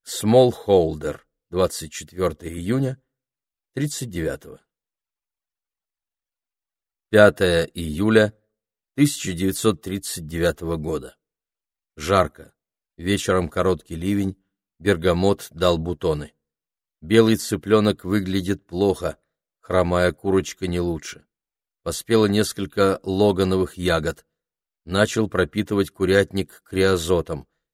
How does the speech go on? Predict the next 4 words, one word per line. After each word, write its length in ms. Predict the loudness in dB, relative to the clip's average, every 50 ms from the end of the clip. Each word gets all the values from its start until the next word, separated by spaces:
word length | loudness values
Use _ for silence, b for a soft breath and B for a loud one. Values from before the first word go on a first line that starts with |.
| _ _ _ _
Посеял 480 | -4 -4 -2 -2 0 0 2 2 2
редиску, 760 | 0 -2 -4 -6 -6 -4 -2 -2 -2 -4 -4 -4 -2 -2 -2
ромен, 600 | -2 -2 0 0 0 0 0 2 2 2 0 -2
петрушку. 720 | -4 -6 -6 -4 0 0 0 0 -2 -6 -12 -20 -20 -20